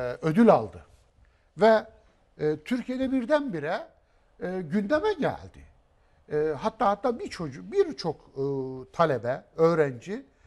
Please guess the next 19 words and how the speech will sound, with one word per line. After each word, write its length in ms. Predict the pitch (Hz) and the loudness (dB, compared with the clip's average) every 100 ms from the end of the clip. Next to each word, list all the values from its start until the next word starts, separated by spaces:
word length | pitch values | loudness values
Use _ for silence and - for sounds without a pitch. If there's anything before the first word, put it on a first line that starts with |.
| _ _ _ | _ _ _
e, 280 | 131 139 143 | -2 2 2
inanıyorum 640 | 175 214 302 392 269 185 - | 4 4 6 4 2 0 -6
ki, 260 | 214 302 - _ - - - - | -8 -8 -10 _ -20 -20 -20 -12
e, 40 | 147 143 139 147 | -10 -10 -14 2
bu 340 | 269 240 202 - _ - | 6 6 2 -10 _ -2
ödülün 440 | 190 202 240 320 | 0 2 2 2
arkasından, 840 | 185 151 - 143 - 135 143 233 381 - _ _ _ _ _ | 0 -2 -4 -8 -8 -6 -2 -2 -2 -14 _ _ _ _ _
e, 340 | 160 160 143 131 | -8 -8 -8 -2
bilime, 560 | 208 233 285 302 339 - - | 0 2 0 -2 -4 -8 -8
e, 840 | 165 170 170 170 165 165 165 165 - | -4 -2 -4 -4 -6 -6 -8 -10 -6
eğilim 420 | 190 214 330 381 | 0 2 2 2
gösterdi. 640 | 190 156 - 117 107 120 135 | 2 2 0 -12 -12 -8 -6
Bilime 300 | 202 240 311 | -2 2 2
eğilim 680 | 247 214 214 277 381 302 - | 2 -2 0 -4 -6 -16 -14
yüzdesinin 840 | 160 196 214 185 214 220 247 311 | -4 -2 0 2 2 2 -4 0
ben 220 | 233 220 247 | 0 0 0
bu 160 | 277 | 4
ödülden 400 | 202 185 170 165 | 4 4 -4 -6
sonra 460 | 151 220 196 254 | -6 -6 -2 -2